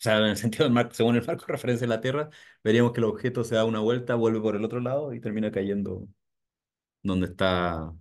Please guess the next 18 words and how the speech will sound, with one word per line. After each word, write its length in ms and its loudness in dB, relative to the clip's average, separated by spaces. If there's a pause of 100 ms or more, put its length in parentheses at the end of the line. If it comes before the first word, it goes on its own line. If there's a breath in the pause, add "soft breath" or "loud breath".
(180)
el 140 -6
punto 240 -4
de 60 0
impacto. 380 -12 (840 loud breath)
Ahora, 380 2 (240)
otro 260 8
objeto 420 4
que 80 -2
se, 160 -4
otro 260 4
problema 340 0
que 100 0
podemos 240 0
resol-, 480 -4
resolver 560 -2 (920)
sería 420 6
el 200 -2
caso 560 2